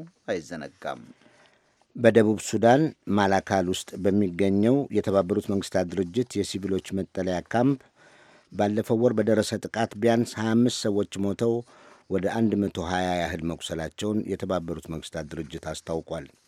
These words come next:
Speaker 2: እንደ አውሮፓውያን ዘመን አቆጣጠር ባለፈው የካቲት አስራ ሰባት እና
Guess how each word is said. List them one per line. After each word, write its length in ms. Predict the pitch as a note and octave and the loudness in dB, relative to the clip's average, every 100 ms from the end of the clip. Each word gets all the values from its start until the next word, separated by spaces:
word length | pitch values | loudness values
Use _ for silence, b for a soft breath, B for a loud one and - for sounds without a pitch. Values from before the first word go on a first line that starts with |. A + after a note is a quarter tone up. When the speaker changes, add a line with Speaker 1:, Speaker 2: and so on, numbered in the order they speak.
| _ b b b b b b | _ b b b b b b
Speaker 2:
እንደ 100 | F2+ | -2
አውሮፓውያን 440 | F2+ F2+ - F#2 F#2 | -2 -2 -2 -2 0
ዘመን 240 | F2+ F#2+ | 0 0
አቆጣጠር 600 | F#2+ - F#2 F#2+ - B2+ - | -4 -6 -6 -6 -2 -2 -2
ባለፈው 480 | G2 F#2+ F2+ F#2 G#2 | 0 0 0 -4 0
የካቲት 540 | G2 F#2+ - F#2 - F#2 | 0 0 0 -2 -2 -4
አስራ 220 | F2 F2+ F2 | -4 -4 -6
ሰባት 340 | F#2+ G2 F2 F#2+ | -2 -4 -4 -4
እና 140 | F2+ | -4